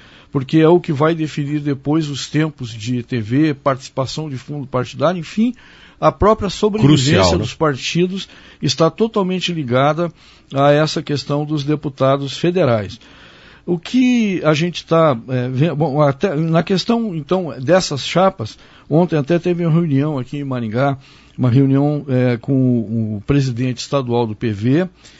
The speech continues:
Speaker 1: junto com os filiados do partido. É, esteve participando da reunião Joba Beltrame,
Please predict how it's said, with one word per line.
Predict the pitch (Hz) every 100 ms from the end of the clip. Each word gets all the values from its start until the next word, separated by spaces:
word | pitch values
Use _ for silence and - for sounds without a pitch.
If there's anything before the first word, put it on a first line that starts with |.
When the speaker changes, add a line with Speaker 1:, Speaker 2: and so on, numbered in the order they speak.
| -
Speaker 1:
junto | 123 117 165 165
com | - 139 156
os | 143 -
filiados | 202 208 165 170 156 143
do | 156
partido. | 156 175 156 170 151 - - - - - -
É, | 123 117 113
esteve | 107 120 - 151 131
participando | 147 127 - - 135
da | 123
reunião | 131 127 131 120
Joba | 120 147 135
Beltrame, | 117 120 120 143 180 196